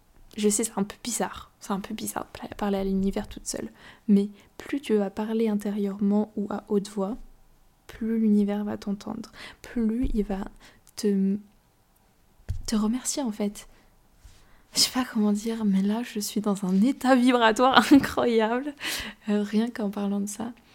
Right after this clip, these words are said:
Donc voilà, j'ai juste adoré faire cet épisode. Euh, je suis partie un petit peu sur un coup de tête, mais j'espère que ça a été quand même assez structuré. Et je pense que j'en ferai d'autres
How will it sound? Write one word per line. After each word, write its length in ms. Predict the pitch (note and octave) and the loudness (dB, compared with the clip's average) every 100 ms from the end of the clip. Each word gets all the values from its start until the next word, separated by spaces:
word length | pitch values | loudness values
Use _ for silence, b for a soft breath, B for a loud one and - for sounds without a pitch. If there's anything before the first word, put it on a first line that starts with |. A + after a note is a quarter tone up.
| B B B B | B B B B
Donc 160 | A#3 A3+ | 6 8
voilà, 300 | A3 G3+ G3+ | 8 6 4
j'ai 300 | G3+ G#3 G#3+ | 4 2 2
juste 400 | G#3 G#3+ A3 - | 0 0 -2 -4
adoré 420 | - A3 G#3 G3+ G#3 | 2 4 4 2 0
faire 220 | G#3+ G3 | -2 -4
cet 220 | G#3+ G3+ | -4 -4
épisode. 560 | G3+ - G3 G3 G3+ A3+ B B B - | -4 -2 0 0 2 0 B B B -2
Euh, 320 | G3 F#3 F#3 | 0 0 -2
je 80 | F#3 | -2
suis 120 | G#3 | -2
partie 260 | G#3 - A3 | -4 -2 0
un 80 | |
petit 120 | G3+ - | 0 0
peu 120 | A3 | -2
sur 180 | - A3 | 0 -2
un 100 | G3+ | -2
coup 200 | - G#3+ | -4 -6
de 40 | |
tête, 340 | - A#3 A3+ - | -2 -4 -2 0
mais 180 | G3+ G3 | 0 0
j'espère 520 | G3+ G3+ G#3 G3+ - | -2 -4 -4 -6 -6
que 160 | - | -8
ça 180 | G3+ - | -8 -8
a 40 | G3+ | -8
été 260 | G3+ A3+ | -10 -10
quand 120 | - | -4
même 180 | G#3+ G#3+ A3 | 0 0 0
assez 220 | G#3+ B3 | -6 -6
structuré. 920 | A#3 - - A#3 - A3+ G#3+ A3 A#3+ B B B B | -8 -8 -10 -12 -6 -4 0 0 0 B B B B
Et 240 | A3 G#3+ | 4 4
je 140 | G#3 G#3 | 4 0
pense 280 | G#3 A3 - | 0 -2 -2
que 100 | G#3 | -2
j'en 140 | G3+ | -4
ferai 280 | - G#3+ G3 - | -2 -4 -4 -2
d'autres 360 | G#3+ G#3+ - | -2 -2 -6